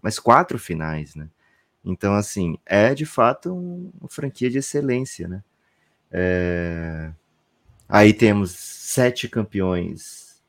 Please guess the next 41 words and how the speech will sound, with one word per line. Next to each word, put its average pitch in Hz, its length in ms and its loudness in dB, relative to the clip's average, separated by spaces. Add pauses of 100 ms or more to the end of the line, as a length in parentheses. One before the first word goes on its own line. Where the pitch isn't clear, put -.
(220)
que 101 140 -10
ganharam 85 460 -4
um 95 100 -6
apenas, 104 480 -8
né? 101 140 -12 (120)
E 107 100 -6
assim, 104 320 -10 (380)
somamos 87 460 0
os 87 160 -2
vinte 87 240 -4
e - 60 -16
três 87 300 -2
títulos - 640 -8
desse, 82 760 -6 (220)
desse 85 300 -6
milênio, 80 500 -2
né? 73 80 -8
Os 73 120 -12
vinte 78 160 -14
e - 60 -20
três - 160 -12
títulos 80 340 -6
desse 85 280 -4
século. 87 520 -2 (600)
Então, 127 200 10
assim, 175 320 10
Gibas, 87 440 6
é 107 60 4
uma, 127 260 2
uma 123 160 2
equipe - 300 0
que 165 100 6
pensa 147 500 4
como 170 240 2
elite, 175 360 6
né? 95 80 -4
Uma 95 100 -4
equipe - 280 -6
que 120 120 -6
pensa 123 640 -2 (120)
como, 127 640 -2